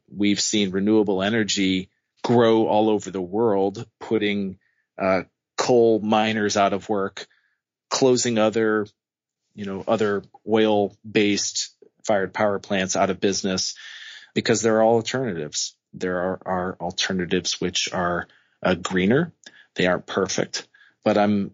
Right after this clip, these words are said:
I do agree with you that there is tremendous opportunity for them and they need it.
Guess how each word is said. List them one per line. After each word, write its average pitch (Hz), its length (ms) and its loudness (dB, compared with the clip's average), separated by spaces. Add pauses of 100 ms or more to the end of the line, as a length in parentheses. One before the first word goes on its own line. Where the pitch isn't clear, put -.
I 110 140 2
do 117 320 2
agree 110 240 2
with 98 180 0
you 92 120 0
that 92 120 0
there 92 160 0
is 92 140 0
tremendous 92 480 -2
opportunity 85 640 -4
for - 160 -10
them 80 220 -6
and 87 100 -2
they 92 100 2
need 85 220 0
it. - 160 -10